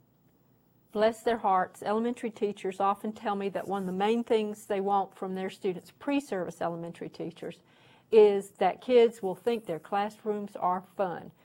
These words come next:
No, no, no, no, no. Your first message is learning. We are going to learn a lot in here. And I recommend that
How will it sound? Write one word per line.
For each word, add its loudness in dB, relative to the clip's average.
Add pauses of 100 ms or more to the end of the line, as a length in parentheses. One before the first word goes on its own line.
(180)
No, -8
no, -4
no, -4
no, -4
no. -4 (400)
Your -6
first 2
message -2
is -6 (1080)
learning. -2 (480)
We 0
are 2
going -2
to -6 (320)
learn -2
a -2
lot -4
in -10
here. -6 (720)
And -4
I 2
recommend -2
that -2